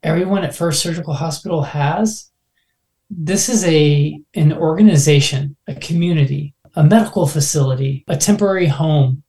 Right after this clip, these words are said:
that a man has created during wartime. And he's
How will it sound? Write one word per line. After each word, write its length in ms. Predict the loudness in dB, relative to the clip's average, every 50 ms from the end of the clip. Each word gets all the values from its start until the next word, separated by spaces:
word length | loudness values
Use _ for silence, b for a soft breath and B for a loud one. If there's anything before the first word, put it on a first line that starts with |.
| _ -20 -14 -4
that 180 | 0 2 4
a 60 | 6
man 500 | 6 6 4 4 2 0 2 2 2 2
has 220 | 0 -2 -4 -6 -6
created 680 | -8 -8 -4 -2 0 2 2 2 2 2 0 -2 -6 -6
during 400 | -6 -4 -2 0 0 2 4 4
wartime. 500 | 4 4 2 0 0 -2 -4 -4 -4 -10 _ _ _
And 160 | -2 -2 0
he's 480 | 2 2 2 2 2 0 -4 -6 -10